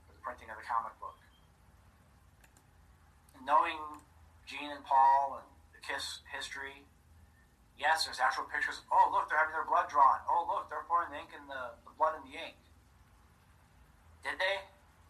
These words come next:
You know, <laughs> I mean, sure, their blood drawn. Was that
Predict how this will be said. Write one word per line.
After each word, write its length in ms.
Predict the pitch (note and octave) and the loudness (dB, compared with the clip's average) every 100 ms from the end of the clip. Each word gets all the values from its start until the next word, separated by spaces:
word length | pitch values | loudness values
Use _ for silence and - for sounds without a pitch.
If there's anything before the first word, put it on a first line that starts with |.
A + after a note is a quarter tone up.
| _ _ _ _ _ _ - _ _ _ - _ _ _ _ - | _ _ _ _ _ _ -20 _ _ _ -20 _ _ _ _ -10
You 80 | C3 | 2
know, 80 | B2+ C3 | 8 8
<laughs> 80 | |
I 0 | - | 6
mean, 140 | - - - - - | -4 -14 -20 -20 -20
sure, 200 | - F3 | -6 -2
their 160 | E3 D3+ | -2 0
blood 220 | D3 D3+ | 2 2
drawn. 320 | C#3+ C#3 C#3 - - - | 6 8 8 4 -10 -18
Was 80 | |
that 100 | - | -12